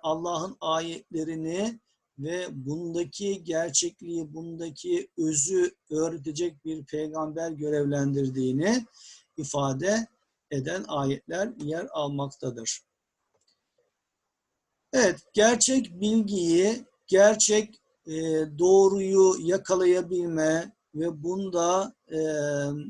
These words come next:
bunu algılayıp yaşayabilmeye hikmet, e, ifadesini kullanan birçok,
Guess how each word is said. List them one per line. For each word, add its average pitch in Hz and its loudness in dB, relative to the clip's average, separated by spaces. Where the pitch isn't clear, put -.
bunu 156 -4
algılayıp 175 2
yaşayabilmeye 165 0
hikmet, 202 -2
e, 151 -8
ifadesini 156 -2
kullanan 175 -2
birçok, 175 0